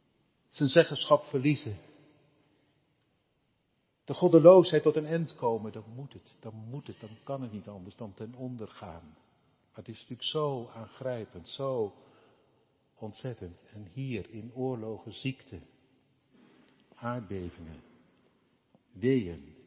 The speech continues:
tekenen van dat einde. En die aardbeving daar, die maandagmorgen vier uur.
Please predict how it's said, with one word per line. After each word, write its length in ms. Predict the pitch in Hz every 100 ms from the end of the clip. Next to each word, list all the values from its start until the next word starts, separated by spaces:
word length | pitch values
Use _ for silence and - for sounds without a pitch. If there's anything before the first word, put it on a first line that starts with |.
| - _
tekenen 600 | - 147 139 - 92 90
van 240 | 87 120 107
dat 180 | 101 -
einde. 360 | 113 117 90 76 71 _ _ _ _ _ _ _ _ _ _ _ _ _ _ _ _ _ _ - -
En 80 | 107
die 160 | 117 120
aardbeving 720 | 139 135 110 110 101 110 98
daar, 380 | 113 113 90 85 - - - _ _ _ _ _ _
die 160 | - 113
maandagmorgen 840 | 123 135 120 95 110 120 110 101
vier 380 | - 117 110 107
uur. 320 | 107 95